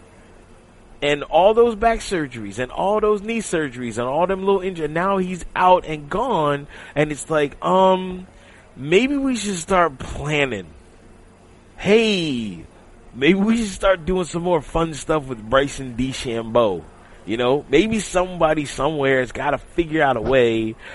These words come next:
that we can talk in to Patrick Reed. And is he really a bad guy? Or maybe is he a fun dude that we don't know a whole lot about? We've just absolutely loved putting him in that villain role,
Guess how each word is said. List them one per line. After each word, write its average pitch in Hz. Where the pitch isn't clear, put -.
that 117
we 139
can 120
talk 156
in 123
to 131
Patrick 123
Reed. 110
And 110
is 120
he 160
really 185
a 160
bad 185
guy? 220
Or 185
maybe 233
is 226
he 254
a 233
fun 240
dude 233
that 208
we 233
don't 220
know 202
a 185
whole 196
lot 180
about? 190
We've 165
just 156
absolutely 156
loved 135
putting 151
him 147
in 139
that 120
villain 135
role, 165